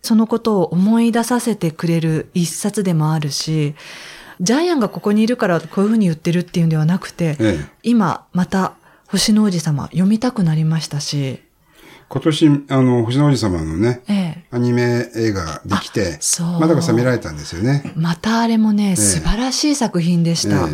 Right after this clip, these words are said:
Speaker 2: え。
Speaker 1: 女の子と隣に住むおじいさんの、すごくこう、心の通うストーリーなんですけど、
Speaker 2: ええ。
Speaker 1: そこにベースがね、星の王子様なんです。
Speaker 2: なるほど。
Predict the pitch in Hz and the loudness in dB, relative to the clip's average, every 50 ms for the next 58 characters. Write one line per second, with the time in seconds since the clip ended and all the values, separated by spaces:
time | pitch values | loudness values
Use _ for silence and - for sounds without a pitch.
0 | 69 67 67 - _ _ _ _ - 269 294 285 294 302 294 285 254 - 220 208 | -6 -8 -10 -16 _ _ _ _ -2 0 2 2 2 2 2 0 0 -2 -4 -4
1 | 208 - 254 247 214 180 170 - 214 208 220 226 220 214 214 220 220 220 - - | 0 2 2 2 2 2 0 -2 -2 0 2 2 2 2 2 2 2 0 0 -2
2 | 240 208 185 160 - - 170 175 170 220 240 233 220 - 202 190 175 175 185 220 | 0 0 0 -2 -2 -2 -4 -2 0 0 0 0 0 0 0 0 2 2 2 2
3 | 247 233 185 - - - - - - - - - - - - 180 - 226 285 - | 2 2 0 -4 -10 -18 -20 -20 -20 -20 -16 -12 -10 -6 -6 -2 0 0 -2 -2
4 | - - - 269 226 190 - - 175 - - 208 208 208 202 202 196 196 - - | -6 -2 0 0 0 0 -2 -8 -12 -6 -4 -2 0 2 2 0 0 -2 -4 -2
5 | - 196 214 226 233 240 233 226 226 226 220 214 - - 247 240 226 196 170 147 | 0 2 4 4 4 2 2 2 0 0 -2 -2 -2 -2 0 0 2 2 2 0
6 | 139 139 143 147 147 143 147 - - 151 110 107 - - 73 - - - - - | 0 0 -2 -2 -2 -4 -6 -6 -4 0 0 2 0 0 -2 -6 -10 -12 -10 -8
7 | - 247 - 311 311 302 294 240 277 269 262 262 269 240 240 226 226 214 - 208 | -8 -4 -2 -2 0 0 0 2 2 2 2 0 0 0 0 0 0 0 -2 -2
8 | - - 214 214 208 190 160 151 - 156 147 151 147 147 143 139 139 139 - - | -2 0 0 2 2 0 -2 -2 -4 -2 -2 0 0 0 -2 -4 -6 -8 -12 -14
9 | - - 71 80 85 85 85 82 87 87 78 | -16 -10 -8 -4 -4 -2 -2 -2 -4 -4 -6